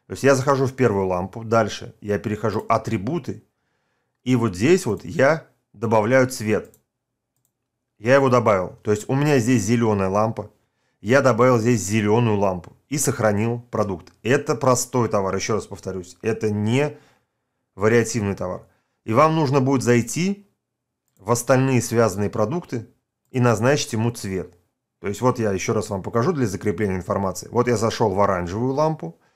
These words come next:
Я захожу в атрибуты, добавляю цвет.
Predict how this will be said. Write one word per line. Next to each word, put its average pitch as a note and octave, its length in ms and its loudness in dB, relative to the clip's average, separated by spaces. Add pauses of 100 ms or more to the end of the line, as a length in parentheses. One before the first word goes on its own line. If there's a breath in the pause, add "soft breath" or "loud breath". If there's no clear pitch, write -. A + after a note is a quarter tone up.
(440)
Я B2+ 180 4
захожу G#2+ 640 -2 (1300 soft breath)
в G#2 100 -10
атрибуты, G#2+ 540 -2
добавляю A#2 560 2
цвет. C#3 480 -2